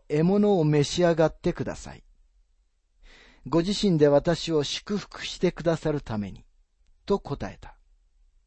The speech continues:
イサクはその子に言った。「どうしてこんなに早く見つけることができたのかね、我が子よ。」すると彼は答えた。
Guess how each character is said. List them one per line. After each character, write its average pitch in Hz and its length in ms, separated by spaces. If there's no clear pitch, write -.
イ 214 80
サ 214 180
ク 151 140
は 147 220
そ - 200
の 190 140
子 180 160
に 151 60
言 127 100
っ - 20
た。 - 200
「ど 156 260
う 262 60
し - 80
て 147 140
こ 165 200
ん 156 80
な 151 120
に 147 100
早 143 300
く - 160
見 131 160
つ - 120
け 160 120
る 151 100
こ 147 140
と 147 120
が 127 140
で 117 200
き - 100
た 120 120
の 104 100
か 92 140
ね、 147 220
我 135 200
が 113 140
子 - 140
よ。」 - 160
す - 300
る 202 100
と 220 160
彼 190 300
は 170 140
答 123 340
え 80 60
た。 - 260